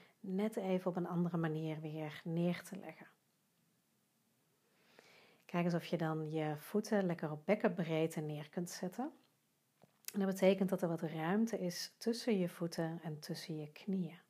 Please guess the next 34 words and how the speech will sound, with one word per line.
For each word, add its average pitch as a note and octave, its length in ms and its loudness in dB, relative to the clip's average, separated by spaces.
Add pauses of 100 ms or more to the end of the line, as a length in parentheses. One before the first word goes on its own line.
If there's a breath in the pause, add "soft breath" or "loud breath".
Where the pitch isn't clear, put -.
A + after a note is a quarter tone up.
(2000 loud breath)
En G#3+ 100 -2
wat A#3 100 -2
je A#3+ 80 0
nu B3+ 160 4
mag D#4 220 0
doen, E3 440 0
is G3 400 0
je E3+ 240 2
rechterbeen D#3 920 0
langzaam F#3 680 0
weer D3+ 600 -2
uit D#3+ 360 0
gaan E3 240 -10
strekken. - 500 -10
En F#3+ 160 -8
voel - 260 -4
eens D4+ 120 0
hoe - 140 0
die E3+ 180 0
voet - 380 -4
over F#3 320 0
de F#3 100 -4
ondergrond E3+ 580 -2
glijdt. D3+ 600 -4 (520 soft breath)
Hoe F3 80 -6
de E3+ 120 -12
tenen F3 440 2
van E3+ 180 -2
de E3 60 -4
vloer, E3 600 -2
van D#3+ 120 -6
de E3 80 -6
ondergrond E3 560 -2
afkomen. D#3 760 -6